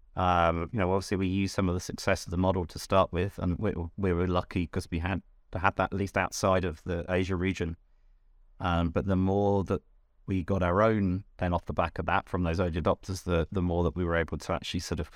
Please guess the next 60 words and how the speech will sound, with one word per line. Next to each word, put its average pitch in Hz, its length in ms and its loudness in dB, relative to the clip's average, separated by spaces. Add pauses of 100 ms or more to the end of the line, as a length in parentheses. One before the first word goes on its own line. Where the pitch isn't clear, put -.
(160)
go 98 100 0
outside 87 400 -2
of - 20 -6
that 82 160 -2
network 85 460 -4
and, 80 220 -2 (100)
and 90 120 -2
sell 104 220 2
it - 80 -2
as - 100 -8
a 87 60 -2
proper 98 300 0
solution. 92 500 -2
And, 78 120 -2 (680)
um, 87 240 -8
and 98 140 0
it, - 100 -10 (160)
as 107 140 -2
I - 20 -4
said, 110 240 2
it, - 100 -4 (120)
it - 180 -8
somewhat 127 420 4
sold 92 280 2
itself. - 400 0
It - 100 -6
was 110 180 -2
really 113 200 2
coming 98 240 0
down 92 260 2
to 92 400 0 (920)
s-, - 80 -20
the - 100 -10
scale 101 400 2
and 95 100 0
size 95 460 2
and 92 160 -2
that - 160 -6
sort 98 140 -4
of 90 60 -4
trust, - 460 -6 (120)
the 101 80 -6
trust - 320 0
element. 85 340 2
You 107 60 -6
know, 90 80 0
there 90 100 0
was 95 140 -2
so-, 107 180 2
and 110 180 2
some 113 160 2
other 104 200 2
bigger 110 300 -2
companies, 95 520 0
when 95 80 -2
you 90 80 -2
start - 300 -2
getting 92 180 -2
into 92 220 -2
those, 107 480 2